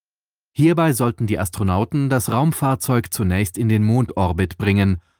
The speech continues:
und mit einer separaten kleineren Landefähre auf der Mondoberfläche landen. Nach dem Aufenthalt sollten sie mit der Landefähre für das Rendezvous zurück zum Mutterschiff fliegen, ankoppeln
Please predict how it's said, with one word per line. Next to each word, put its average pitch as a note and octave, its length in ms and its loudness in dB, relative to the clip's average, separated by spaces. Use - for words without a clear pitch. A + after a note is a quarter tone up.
und F3 320 -2
mit - 180 -4
einer F#2 180 0
separaten F#2+ 600 -2
kleineren A2 520 0
Landefähre G2+ 800 0
auf A#2+ 140 -4
der B2 120 -2
Mondoberfläche G2+ 840 0
landen. F2+ 640 -2
Nach C#3+ 160 0
dem E3 180 0
Aufenthalt D#3 600 -2
sollten A#2+ 340 -2
sie A2 100 -2
mit G2+ 160 -2
der F#2 80 2
Landefähre A2 720 0
für B2+ 160 -4
das A#2+ 180 -2
Rendezvous C3 600 0
zurück G#2 500 -4
zum C3+ 160 -4
Mutterschiff A2+ 460 0
fliegen, G#2+ 460 0
ankoppeln C3+ 720 0